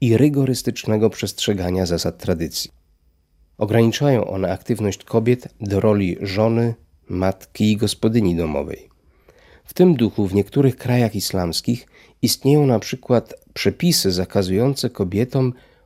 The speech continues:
odwiedzania niektórych miejsc użyteczności publicznej. W Arabii Saudyjskiej kobietom nie wolno prowadzić samochodu. Zagadnieniem, które wzbudza wiele kontrowersji,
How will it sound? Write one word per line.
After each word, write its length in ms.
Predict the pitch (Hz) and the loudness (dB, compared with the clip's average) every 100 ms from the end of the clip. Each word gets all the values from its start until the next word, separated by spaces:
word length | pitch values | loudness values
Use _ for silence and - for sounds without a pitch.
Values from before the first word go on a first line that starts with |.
| _ - | _ -2
odwiedzania 720 | 120 98 101 90 127 143 117 | 0 0 -2 0 0 0 0
niektórych 600 | 101 - - 135 131 - | -2 -4 -4 -2 0 0
miejsc 640 | 92 95 104 - - - _ - | 0 2 0 -6 -14 -18 _ -6
użyteczności 800 | 101 98 113 - 90 78 - 90 | -2 -2 -2 -4 -4 -4 -4 -4
publicznej. 640 | 87 92 90 - - - - - _ _ _ _ _ _ | -2 -2 -2 -4 -6 -6 -8 -20 _ _ _ _ _ _
W 140 | - 95 | -16 -6
Arabii 300 | 92 117 92 | 0 0 0
Saudyjskiej 760 | - 76 78 76 - 95 98 - _ _ _ | -4 -4 -4 -4 -2 -2 -2 -6 _ _ _
kobietom 480 | - 120 92 98 101 | -2 0 0 -4 -2
nie 100 | 101 | -2
wolno 320 | 85 78 87 | -2 -4 -6
prowadzić 520 | - 87 76 78 80 | -4 -6 -4 -8 -6
samochodu. 540 | - 92 92 - - 110 _ _ _ _ _ _ _ - - - | -4 -2 -2 -4 -6 -14 _ _ _ _ _ _ _ -20 -18 -4
Zagadnieniem, 600 | 117 117 117 202 226 190 | 0 0 2 2 2 0
które 260 | - 143 | 0 0
wzbudza 440 | 113 101 127 160 120 | 0 -2 -4 0 0
wiele 220 | 147 147 | 2 0
kontrowersji, 880 | - 107 92 85 120 - - 76 | 0 -4 -4 -2 -2 -2 -6 -8